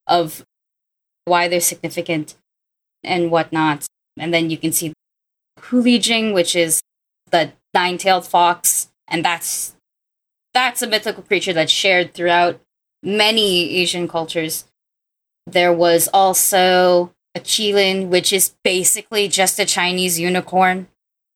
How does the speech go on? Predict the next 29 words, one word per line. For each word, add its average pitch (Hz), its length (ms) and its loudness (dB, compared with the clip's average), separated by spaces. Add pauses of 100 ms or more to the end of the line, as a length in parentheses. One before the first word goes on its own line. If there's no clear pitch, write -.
(320)
That's 185 280 -2
the 202 120 -2
big 190 280 -2
horse - 580 0
with 180 200 -6
the 185 80 0
dragon 208 420 0
scales. 208 680 2 (400)
And 160 480 0 (680)
to 269 120 4
be 262 140 2
fair, 262 280 2
that's 220 240 -2
my 254 140 0
only 254 240 0
critique. 202 460 -2
They 208 120 0
were 240 120 2
too 277 240 4
passive 254 480 0
for 196 160 -2
me. 160 260 -2 (240)
They 220 160 2
are 240 140 4
bringers 254 500 2
of 190 140 -2
<laughs> 165 140 -2
justice. - 680 -2 (760)
Like, 240 260 0